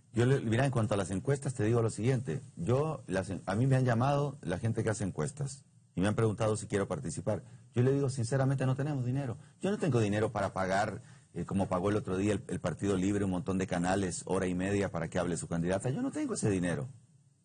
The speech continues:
O sea, nosotros somos un partido pobre. Y de los cuatro partidos que en este momento tenemos la mayor parte de la intención de voto,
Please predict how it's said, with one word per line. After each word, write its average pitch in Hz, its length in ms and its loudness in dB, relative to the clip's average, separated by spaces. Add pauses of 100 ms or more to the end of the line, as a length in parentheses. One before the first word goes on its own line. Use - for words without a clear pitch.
(300)
O - 80 -8
sea, 127 120 2
nosotros 120 400 0
somos 185 280 -2
un 175 80 -2
partido 175 340 -2
pobre. 180 300 -2 (600)
Y 135 100 6
de 135 100 4
los 123 140 0
cuatro 208 360 0
partidos 147 680 0 (260)
que 110 100 0
en 110 60 2
este 131 160 0
momento 135 320 2
tenemos 131 320 2
la 113 120 4
mayor 110 300 0
parte 123 420 0 (260)
de 95 80 2
la 101 80 4
intención 101 380 0
de 117 80 6
voto, 113 340 0